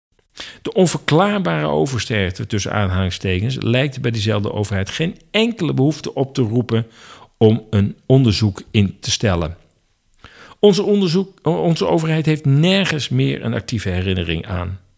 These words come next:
Wat in ons land is gebeurd, grenst aan crimineel gebrag-, gedrag en zou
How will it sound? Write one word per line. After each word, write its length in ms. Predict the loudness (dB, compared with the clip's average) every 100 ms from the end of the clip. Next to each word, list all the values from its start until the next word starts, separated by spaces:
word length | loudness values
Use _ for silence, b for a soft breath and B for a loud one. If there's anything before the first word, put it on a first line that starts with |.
| B B B
Wat 160 | -2
in 100 | 0
ons 140 | 0 0
land 240 | 0 0
is 120 | -4
gebeurd, 440 | -6 -4 -2 -2 -4
grenst 380 | -2 -2 -2 -4
aan 140 | -6
crimineel 480 | -4 -2 -2 -2 -2
gebrag-, 520 | -4 -2 -2 -4 -10
gedrag 380 | -6 -2 -2 -4
en 200 | -4 -4
zou 460 | -4 -2 0 2